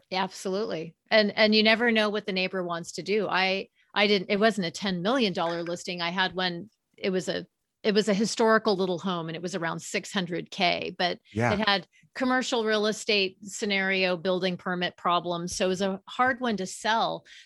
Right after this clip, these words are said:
Speaker 1: But in the open house, I met folks that ended up not offering on it, but I connected with them. And I realized the next door neighbor's house was almost the exact same thing. And sure enough, I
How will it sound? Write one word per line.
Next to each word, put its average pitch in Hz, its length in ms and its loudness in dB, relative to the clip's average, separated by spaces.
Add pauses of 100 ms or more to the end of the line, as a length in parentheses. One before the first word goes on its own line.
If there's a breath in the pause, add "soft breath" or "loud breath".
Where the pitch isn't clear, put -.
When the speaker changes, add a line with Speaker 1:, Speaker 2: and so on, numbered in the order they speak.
(120)
Speaker 1:
But 196 220 2 (260)
in 226 180 4
the 226 120 6
open 208 220 0
house, 220 420 0
I 185 120 4
met 214 240 2 (100)
folks - 640 -4 (300)
that 202 240 2 (360)
ended 254 260 2
up 254 160 2
not 214 300 0 (100)
offering 202 480 2
on 160 240 -2
it, 165 240 0
but 190 140 -4
I 170 80 -6
connected 233 500 0
with 170 200 -2
them. 170 420 -4 (380 soft breath)
And 208 120 0
I 196 60 4
realized 202 800 0
the 196 60 -4
next 196 260 -2
door 214 100 0
neighbor's 190 400 -2
house 190 320 -2
was 180 140 -4
almost 220 400 0
the 180 80 0
exact 175 340 -4
same 180 280 -2
thing. 180 500 -4 (280)
And 175 400 -6
sure 180 200 -10
enough, 180 440 0 (140)
I 185 380 4